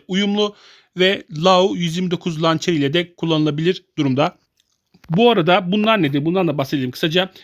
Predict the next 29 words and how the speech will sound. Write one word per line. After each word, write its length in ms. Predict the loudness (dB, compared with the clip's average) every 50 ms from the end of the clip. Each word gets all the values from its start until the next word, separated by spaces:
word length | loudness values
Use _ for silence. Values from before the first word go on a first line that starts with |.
| _ _ -4
Mil 180 | -2 -2 0
S 160 | 0 -2 -2 0
T 100 | 2 2
D 120 | 2 2
bin 140 | 2 2 2
beş 140 | 0 0 0
yüz 120 | 0 0
elli 180 | 0 0 0 -2
üç, 220 | -4 -6 -10 -16 _ _ _ _ _ _ _ _ _ _ _ _ _ _ _ _ _ _ _ _ _ _ _ 2
A 200 | 2 4 4 2
B 120 | 2 0
D 100 | 0 -2
Savunma 340 | 0 0 0 0 0 0 0
Bakanlığı 340 | 0 0 0 0 2 2 0
için 360 | 0 0 -4 -4 -4 -4 _ _
seri 480 | -14 -2 -2 0 0 0 -4 0 0
veri 160 | 2 2 2
iletişim 560 | 0 -2 -2 -2 -4 -4 -6 -6 -6 -4 0 0
veri 180 | 0 2 2
yolunun 400 | 2 2 2 0 0 -2 -2 -2
mekanik, 460 | -2 -2 0 2 0 0 0 -2 -2
elektriksel 580 | -2 -2 -2 -2 -2 -6 -6 -4 -4 -4 -2 -2
ve 100 | -2 -4
işletim 340 | -4 -4 -4 -4 -4 -2 -2
özelliklerini 500 | -2 0 0 -2 -2 -2 -4 -6 -4 -4
tanımlayan 440 | -2 -2 0 2 2 2 0 0 -2
bir 140 | -2 -2 0
askeri 380 | -2 -2 -2 -2 -2 -2 -2 -2
standart. 520 | -4 -4 -4 -2 -2 0 -2 -4 -6 -8